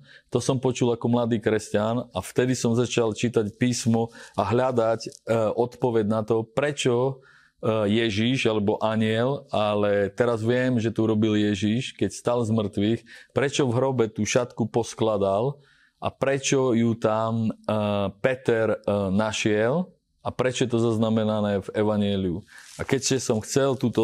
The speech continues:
odpoveď a jedného dňa som čítal dvadsiatu piatu kapitolu Izaiáša, tak tu čítame, e, od siedmeho verša odpoveď, prečo tá šatka bola poskladaná.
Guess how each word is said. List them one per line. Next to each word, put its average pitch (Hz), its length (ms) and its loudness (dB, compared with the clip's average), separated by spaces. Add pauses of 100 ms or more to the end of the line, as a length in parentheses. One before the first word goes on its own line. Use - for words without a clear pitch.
odpoveď 107 640 -2
a 98 400 -2 (320)
jedného 123 480 2
dňa 110 480 -2
som 101 240 -2
čítal 104 720 0
dvadsiatu 104 800 0
piatu 117 320 -2
kapitolu 98 560 0
Izaiáša, 101 720 0
tak - 240 -4
tu 123 80 4
čítame, 104 720 0 (960)
e, 120 80 2
od 107 400 0
siedmeho 120 480 2
verša 107 640 0
odpoveď, 107 720 0
prečo 104 320 0
tá - 80 0
šatka 101 400 -2
bola 98 240 0
poskladaná. 98 800 -4